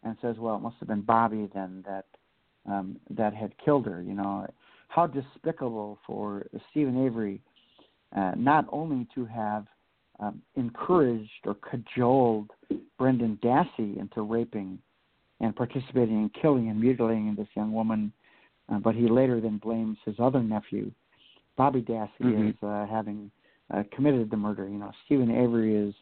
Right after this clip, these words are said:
Speaker 1: is, is the kind of unrepentant, uh, murderer and, and kind of personality that he would have, in my opinion, kept killing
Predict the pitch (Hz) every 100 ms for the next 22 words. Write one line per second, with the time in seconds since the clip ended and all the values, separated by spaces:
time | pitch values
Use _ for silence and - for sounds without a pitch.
0 | _ _ _ _ - 104 101 - 110 101
1 | 107 139 131 117 - - 131 120 117 -
2 | - 131 135 113 104 - _ _ _ -
3 | - 101 110 139 131 117 107 104 - _
4 | _ - 107 104 107 104 104 - - 185
5 | 170 131 - 120 - 123 123 117 110 107
6 | 104 139 120 113 151 139 104 110 104 107
7 | 104 107 104 - 104 101 98 - _ _
8 | _ - 170 175 - - 127 113 110 101